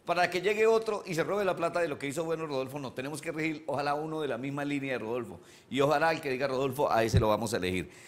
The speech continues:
Saludos para Mauricio Rivera, Marco Antonio Rivera, su hijo Andrés en sintonía, Javier Duarte Peña,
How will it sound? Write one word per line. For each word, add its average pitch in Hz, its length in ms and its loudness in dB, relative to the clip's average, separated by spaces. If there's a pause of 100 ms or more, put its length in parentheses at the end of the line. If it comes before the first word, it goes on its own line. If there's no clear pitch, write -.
(240)
Saludos 180 380 6
para 147 220 4
Mauricio 160 380 4
Rivera, 156 360 6
Marco 127 260 4
Antonio 156 280 0
Rivera, 143 380 6
su 123 100 0
hijo 131 100 0
Andrés 139 300 2
en 139 120 0
sintonía, 131 580 0
Javier 117 280 0
Duarte 139 380 2
Peña, 147 500 0